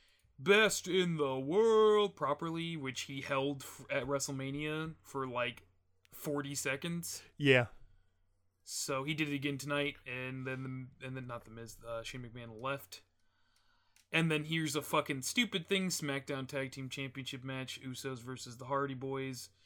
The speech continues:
Speaker 1: the Hardys win, and then Lars comes out and beats the shit out of both of the Hardys.
Speaker 2: It's exciting to see the Usos versus the Hardys, but then they ruin any sort of fun you could have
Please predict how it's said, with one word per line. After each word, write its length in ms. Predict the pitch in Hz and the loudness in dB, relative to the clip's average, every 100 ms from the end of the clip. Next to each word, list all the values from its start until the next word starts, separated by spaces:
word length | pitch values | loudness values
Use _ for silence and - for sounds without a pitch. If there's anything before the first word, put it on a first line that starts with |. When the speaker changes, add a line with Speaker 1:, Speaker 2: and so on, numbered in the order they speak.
| _ _ _ _ _ | _ _ _ _ _
Speaker 1:
the 120 | 143 | 0
Hardys 500 | 139 147 147 135 131 | 4 6 4 2 -6
win, 560 | 135 147 147 143 143 147 135 | -4 -2 -2 -2 -4 -6 -6
and 160 | 139 | -6
then 140 | 135 135 | -6 -4
Lars 340 | 131 131 131 | -4 -4 -4
comes 260 | 135 131 123 | -8 -8 -4
out 280 | 120 120 - 123 | -4 -4 -8 -12
and 140 | 123 | -12
beats 240 | 120 113 | -12 -12
the 60 | 123 | -8
shit 240 | - 127 117 | -6 -4 -6
out 120 | 117 | -6
of 120 | 107 | -8
both 220 | 117 113 | -12 -12
of 120 | 113 | -12
the 80 | 107 | -8
Hardys. 680 | 120 131 135 131 127 - - - - | -2 -2 -2 -6 -6 -8 -10 -12 -16
Speaker 2:
It's 100 | - | -14
exciting 560 | - - 147 151 151 143 | -8 2 4 6 6 6
to 60 | - | 6
see 180 | 156 | 6
the 120 | 139 139 | 4 2
Usos 580 | 160 151 - 143 139 | 2 2 6 6 6
versus 320 | 135 143 139 123 | 4 2 0 0
the 80 | |
Hardys, 500 | 117 131 127 120 113 | 4 6 6 4 0
but 220 | 104 120 - | -2 -4 0
then 360 | 120 113 107 - - - - | 2 2 -4 -10 -20 -12 -4
they 120 | 123 | 0
ruin 380 | 117 127 120 120 | 2 4 4 2
any 320 | 139 127 127 | 2 4 4
sort 260 | - 135 123 | 4 4 4
of 80 | - | 4
fun 280 | 123 120 | 4 4
you 80 | 117 | 2
could 140 | 117 110 | 0 2
have 580 | 107 117 104 101 98 | 4 2 2 -2 -8